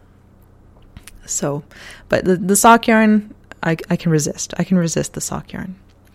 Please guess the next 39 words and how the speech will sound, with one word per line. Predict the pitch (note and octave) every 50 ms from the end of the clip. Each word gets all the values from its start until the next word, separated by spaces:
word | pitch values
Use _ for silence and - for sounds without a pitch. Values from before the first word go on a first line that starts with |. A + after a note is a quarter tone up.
| - - - - - - - - - - -
I | E3
also | F#3 A3 C4 - C4+
dyed | G#3 G3+ F3+ D#3+ D#3 D#3
up | D#3 D#3 -
two | - - F#3 F3
skeins | E3 - - D3+ D3 D#3
of | D#3 D#3+
lace | D#3+ E3 E3 E3 - - -
weight. | - - - - - - - - - - -
Now, | E3+ D#3
the | D3+ D#3+
first | - - - A3 A3+ - -
one | G3 F3+
is | E3+ D#3+
a | E3
heavier | D#3 - - G3 G3 G3+ F#3+ F3
lace | E3 D#3+ D#3 D#3 - - -
weight. | F3 - - - - - - - - - -
It's | - E3+ - -
the | - E3+
same | - - F#3 G3+ G#3
blend, | F#3+ F#3 E3 D#3+ E3 F#3 G#3 G#3
seventy-five | - - - F3 E3+ E3+ E3 - - E3 E3
percent | - F3 - - - E3 D#3+ D#3+ - - - - _ _ _ - _
superwash | - - - F3 - F3+ E3+ D#3+ D#3 - -
merino, | D#3+ D#3+ D#3+ D#3+ D#3 D#3 D#3 D3+ - - - - - - - - -
fifteen | - - G#3 - - F#3 -
percent | - E3 - - D#3+ -
cashmere, | - - D#3+ D#3+ - E3 D#3 D#3 - -
ten | - - - E3
percent | D#3+ - E3 - - E3+ D#3 - -
silk. | - - - - - - - - - - - - - - - - _ _ - - - - - - - - - - - - - - -
And | - E3 D#3+ D#3+ D#3 D#3 D#3+
with | D#3+ E3 - -
this | - G#3+ A#3+ - - - -
one, | F3+ E3 D#3+ D#3 D#3 D#3 D#3 D3+ - -
I | - D#3 D3+ D#3
dyed | D3 - D3+ D3 D3+ D3
it | D3+ D3+ - -